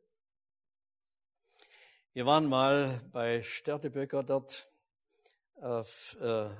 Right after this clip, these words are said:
an der Ostsee als Klassentreffen und sind dort reingegangen, weil die Tür offen standen und dann hat man mal alles besehen können hinter den Kulissen. Ist ja auch interessant, ne? Auf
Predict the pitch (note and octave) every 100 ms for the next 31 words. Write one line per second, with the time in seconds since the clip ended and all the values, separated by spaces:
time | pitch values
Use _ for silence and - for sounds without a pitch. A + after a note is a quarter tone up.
0 | G#2+ _ - A#2 A2+ A2+ C#3+ - - A#2
1 | B2 E3 - _ _ _ _ _ _ _
2 | _ _ _ _ _ - _ _ - C3+
3 | B2+ - E3+ E3 D#3 C#3 D3 D#3+ E3 D#3
4 | C#3+ - E3+ E3 F#3 - C3 D3 F3 E3+
5 | D#3 E3 F3+ F3+ F#3 F#3+ E3 D3+ D#3+ D3
6 | D3+ E3+ D#3+ D#3+ E3 D#3 - F3 F3+ E3+
7 | E3+ D#3 D#3 D#3 D3+ D#3 E3 D#3+ D#3+ E3
8 | F3+ D#3+ D#3 - C#3 D#3+ F3 D#3+ D3+ E3
9 | E3+ A#3 G#3 D#3 C#3+ B2+ C#3 B2+ A#2+ A2+
10 | G#2 _ _ _ - D3+ E3 F#3 G#3+ G3
11 | D3+ C3 B2+ - A#2+ G#2+ A2+ G3+ G#3 _
12 | _ _ -